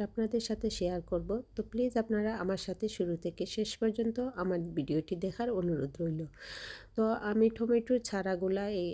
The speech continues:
একটা টমেটো কেটে তারপরে এখানে চারা করেছি। তো চারা কিন্তু আসলে টমেটো যতগুলা সিড ফেলবেন সবগুলাই কিন্তু উঠে যায়। যারা টমেটো চারা করেন তারা তো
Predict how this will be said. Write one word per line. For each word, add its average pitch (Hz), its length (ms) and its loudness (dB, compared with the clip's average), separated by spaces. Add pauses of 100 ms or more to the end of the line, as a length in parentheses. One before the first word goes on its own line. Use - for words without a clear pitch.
একটা - 240 -4
টমেটো 170 420 0 (100)
কেটে 180 280 -2
তারপরে 175 460 0
এখানে 185 280 0
চারা 175 300 -4
করেছি। 165 420 -2 (180)
তো 202 120 -2
চারা 196 320 -2 (100)
কিন্তু 220 280 0 (160)
আসলে 202 360 -2
টমেটো 190 460 0
যতগুলা 185 640 0
সিড 180 380 2 (440)
ফেলবেন 185 460 2 (220)
সবগুলাই 208 680 2
কিন্তু 208 280 2 (120)
উঠে 156 300 0
যায়। 151 240 -2 (640)
যারা 202 300 2
টমেটো 214 400 4
চারা 196 360 -2
করেন 180 380 0 (160)
তারা 185 240 0
তো 185 120 -2